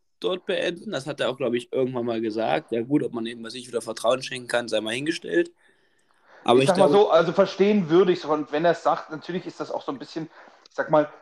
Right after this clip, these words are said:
Speaker 2: selbst um C R sieben rum irgendwo die Fußballromantik, die dann dasteht, keine Frage.
Speaker 1: Das auf jeden Fall. Aber ich glaube, es ist jetzt einfach irgendwie so ein Schritt zu früh. Und was ich am besten oder am, meiner Meinung nach am geilsten ist, wenn Real ihn wieder zurückholt.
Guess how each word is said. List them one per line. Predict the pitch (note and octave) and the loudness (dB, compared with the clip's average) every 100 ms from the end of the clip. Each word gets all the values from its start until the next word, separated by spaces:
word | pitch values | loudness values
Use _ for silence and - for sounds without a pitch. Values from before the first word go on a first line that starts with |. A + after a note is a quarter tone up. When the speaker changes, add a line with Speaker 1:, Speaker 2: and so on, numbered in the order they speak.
| _ | _
Speaker 2:
selbst | A2+ E3+ - - | -2 -2 -2 -8
um | D#3+ D3 | -6 -4
C | - D3+ | 0 2
R | D3 | 2
sieben | A#2 D3 E3+ | -2 -4 0
rum | C#3+ C#3 | 0 2
irgendwo | C#3+ D3 C#3 | 2 2 0
die | C3+ | -2
Fußballromantik, | C3 E3+ - E3+ D3 C#3 B2 C#3 C3 - | -4 -12 -2 0 2 2 2 0 -6 -8
die | C#3 | -2
dann | C3 A#2+ | 0 2
dasteht, | A#2+ B2+ - B2+ B2 - | 2 2 -2 -8 -8 -4
keine | B2+ D3 | -2 -2
Frage. | D3+ - A#2 D3 C#3 - - | -6 -4 -2 0 -2 -4 -2
Speaker 1:
Das | - D#3 | 0 0
auf | C#3+ | 0
jeden | D3 C#3 | 0 0
Fall. | C#3 C3+ C#3 - _ - | 2 4 4 0 _ -6
Aber | C3+ | -4
ich | D#3 | -2
glaube, | E3 F3 F#3 F#3 | 2 4 4 -2
es | D#3+ D#3+ | -4 -6
ist | E3+ E3 - - _ _ _ _ | -6 -8 -12 -20 _ _ _ _
jetzt | - D3 F3+ - | -6 -2 -2 -2
einfach | D#3+ D#3+ | -4 -4
irgendwie | - C#3 D3 | -4 -4 -4
so | C#3 | -6
ein | C3+ | -6
Schritt | D#3 D3 | -6 -8
zu | - C#3 B2+ A#2+ A#2 | -8 -4 -4 -4 -6
früh. | - - C#3+ E3+ | -8 2 6 6
Und | D3 | 4
was | C3 C#3 | 2 0
ich | C3+ A2 | -4 -6
am | A#2 | -2
besten | B2+ D#3 - D3 | -2 -2 -4 -6
oder | C3 | -6
am, | A#2+ A#2 A2 - _ | -4 -8 -10 -16 _
meiner | A#2 A2+ D#3 D#3+ | -2 0 2 2
Meinung | D3 C#3 | 0 -4
nach | C3 | -6
am | C3+ | -8
geilsten | A2 A#2+ C3+ D3 _ _ _ - | -2 -2 -2 -10 _ _ _ -4
ist, | B2+ B2 | -4 -4
wenn | A#2+ | -6
Real | A#2 A2+ A#2 B2 | -2 2 2 2
ihn | |
wieder | A#2+ A2+ | -4 -8
zurückholt. | A2+ A#2 A#2 A2+ A2 | -10 -16 -12 -12 -12